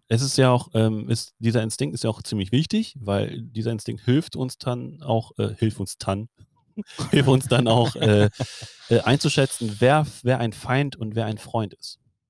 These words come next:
Speaker 2: Äh, okay. Ja, natürlich, klar.
Speaker 1: Ja.
Speaker 2: War ja damals bei den Neandertalern und den Mammuts genauso.
Speaker 1: Das habe ich aber echt nicht, als ich das gelesen hatte, dachte ich mir so, boah, das ist schon, schon krass.
Speaker 2: Evolution Mensch, ne?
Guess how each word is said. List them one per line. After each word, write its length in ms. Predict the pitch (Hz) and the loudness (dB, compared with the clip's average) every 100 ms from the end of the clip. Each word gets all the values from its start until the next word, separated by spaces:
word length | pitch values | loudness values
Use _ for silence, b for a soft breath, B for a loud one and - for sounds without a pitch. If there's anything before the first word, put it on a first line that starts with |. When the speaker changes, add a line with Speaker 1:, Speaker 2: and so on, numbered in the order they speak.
| - B B _ - | -14 B B _ -2
Speaker 2:
Äh, 260 | 110 98 - | 2 2 0
okay. 380 | 95 101 104 131 _ | -6 -2 -2 -4 _
Ja, 160 | - 117 | -2 0
natürlich, 480 | 175 185 123 87 - | 0 -2 -4 -4 -8
klar. 240 | - 107 | -2 -2
Speaker 1:
Ja. 100 | 85 85 _ _ _ _ _ | -2 -12 _ _ _ _ _
Speaker 2:
War 160 | 90 95 | 0 0
ja 80 | |
damals 300 | 95 95 95 | 2 0 0
bei 120 | - 92 | -2 -4
den 160 | 90 | -2
Neandertalern 600 | 90 80 98 - 98 98 | -2 -4 -6 -4 -4 -2
und 60 | 98 | -4
den 120 | 95 | -4
Mammuts 380 | 98 95 101 101 | -4 -4 -4 -6
genauso. 480 | - 101 110 87 80 _ _ _ _ _ _ _ _ _ _ - B B | -6 -2 -2 -4 -10 _ _ _ _ _ _ _ _ _ _ -20 B B
Speaker 1:
Das 160 | - 107 | -8 -2
habe 100 | 131 | -2
ich 60 | 131 | -2
aber 140 | - | -6
echt 100 | 113 | -8
nicht, 220 | 117 - - - _ _ _ _ _ _ 117 - | -10 -12 -20 -20 _ _ _ _ _ _ -20 -12
als 100 | 104 | -8
ich 60 | |
das 80 | 107 | -8
gelesen 380 | - 98 147 110 | -6 -4 -4 -8
hatte, 160 | 85 - | -14 -14
dachte 220 | 85 82 | -16 -14
ich 100 | 80 | -16
mir 60 | |
so, 140 | 80 80 _ | -16 -18 _
boah, 240 | _ 117 - 87 _ _ _ _ | _ -20 -20 -20 _ _ _ _
das 160 | - 90 | -16 -12
ist 240 | 123 113 | -12 -12
schon, 540 | - 107 131 127 147 - | -10 -10 -10 -12 -14 -16
schon 220 | - 110 | -12 -12
krass. 420 | 110 123 135 - - _ | -8 -8 -8 -10 -16 _
Speaker 2:
Evolution 540 | - 110 120 123 143 143 | -10 -4 -2 -2 -4 -6
Mensch, 360 | 170 165 - | -8 -12 -12
ne? 200 | 107 147 | -12 -12